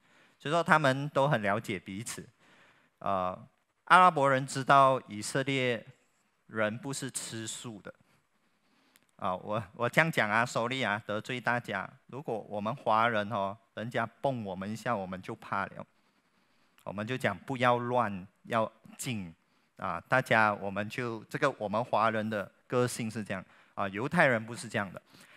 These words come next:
犹太人不是耶稣的门徒哦，耶稣是这样子讲：有人打你一边的脸，我们就另外一边的脸也给人打咯。啊，这个是耶稣讲的。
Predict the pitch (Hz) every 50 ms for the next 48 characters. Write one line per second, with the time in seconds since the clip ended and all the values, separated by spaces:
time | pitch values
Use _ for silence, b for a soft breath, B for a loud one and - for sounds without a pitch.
0 | B B B B B - 120 135 165 202 247 233 214 185 147 139 139 151 - 160
1 | 175 - - 175 165 135 127 131 131 131 - - - 131 127 123 104 98 98 92
2 | 98 110 - - 110 101 107 110 101 101 123 135 151 180 190 - - 180 180 175
3 | 190 180 - 180 180 156 135 113 - 113 104 101 104 104 110 117 131 160 185 -
4 | - - 117 117 131 151 156 135 117 110 101 139 - - 131 127 135 123 117 110
5 | 110 104 101 95 87 82 90 - - 101 101 101 110 123 - 185 165 185 - 285
6 | 214 147 147 143 143 143 143 147 147 - 131 127 131 120 110 101 98 104 95 92
7 | 90 92 95 92 - - 101 98 98 101 117 - - 95 82 87 98 113 165 -
8 | b b b b b b b b b b _ - 98 90 98 - 139 151 143 -
9 | 151 147 131 123 117 120 - 120 117 107 - 92 87 90 95 98